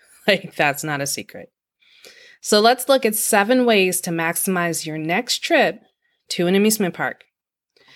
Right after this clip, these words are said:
First, let me say, cost will vary depending on the size of your family and whether or not you can find discounts before you arrive. Our costs were based on just me and my husband traveling without children.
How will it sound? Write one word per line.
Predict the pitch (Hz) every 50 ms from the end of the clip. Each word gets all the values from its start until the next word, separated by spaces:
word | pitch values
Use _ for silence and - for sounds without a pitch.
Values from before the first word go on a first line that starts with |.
| - - - _ -
First, | - 294 320 311 - - - _ _ -
let | - 185 180 175 170 175 180 -
me | 226 240 240
say, | 240 - 285 285 262 226 190 180 175 175 180 - _ _ _ _ _ _ -
cost | - - - 175 170 180 185 185 - - -
will | 170 160 165 180 196 196
vary | 196 202 196 185 180 170
depending | 165 - 165 - - 170 170 170 170 170
on | 160 160 151
the | 151 151
size | - - 160 156 165 160 185
of | 220 220 247
your | 269 277
family | 269 - 220 196 185 180 180 175 175 175 - _ - - - - - -
and | 190 190 180
whether | 185 180 170 196 196
or | 202 196
not | 180 175 175 151 131
you | 175
can | 170 - 180 170
find | - 170 165 165
discounts | 156 165 165 - - 185 170 165 165 -
before | - 160 - - 165 156
you | 156 156 139
arrive. | 107 151 151 151 131 95 - - - - _ _ _ _ _ _ _ _ _ _ _
Our | - 170 196 202
costs | - 220 220 220 214 -
were | - 196
based | 185 175 175 170 - -
on | 165 156
just | 151 156 156 - -
me | 170 170 170 185 220 226
and | 214 202
my | 175 175
husband | 175 - 180 170 175 - 175 156 156
traveling | 151 - - 156 151 151 156 151 147 143
without | 147 143 - 139 131 117 -
children. | - - 131 104 - - - - -